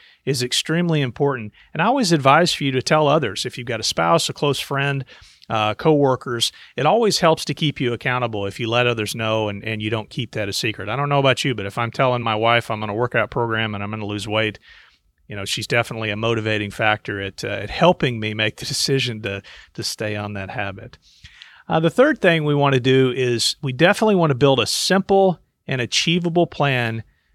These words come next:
that works for your current situation. Now, we just went through that swot analysis, right?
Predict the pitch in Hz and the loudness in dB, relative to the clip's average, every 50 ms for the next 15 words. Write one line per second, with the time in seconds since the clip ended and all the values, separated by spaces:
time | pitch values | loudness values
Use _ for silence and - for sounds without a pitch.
0 | _ - 127 117 156 147 139 151 151 135 123 - - - - 143 123 117 123 123 | _ -4 -4 -4 -2 2 4 4 4 4 2 0 -4 -4 -2 -2 -2 0 0 0
1 | - - - 143 131 123 120 - - 127 - - 117 107 110 113 110 - - - | -2 -2 -4 -4 -2 -2 -2 -2 -2 -2 -2 -2 -4 -2 -2 -2 0 -2 -2 -4
2 | 113 135 120 131 143 143 143 147 147 147 180 190 - - 190 165 139 - - 185 | -6 -6 0 2 4 4 4 4 4 6 4 4 4 4 0 0 0 0 4 4
3 | 202 180 156 156 143 131 - - 160 160 170 175 160 123 110 101 95 107 104 - | 6 8 6 6 4 2 0 2 4 6 6 6 4 2 0 -2 -2 -4 -8 -10
4 | - 110 - - 117 120 143 180 190 | -8 -8 -6 -4 0 0 0 0 -2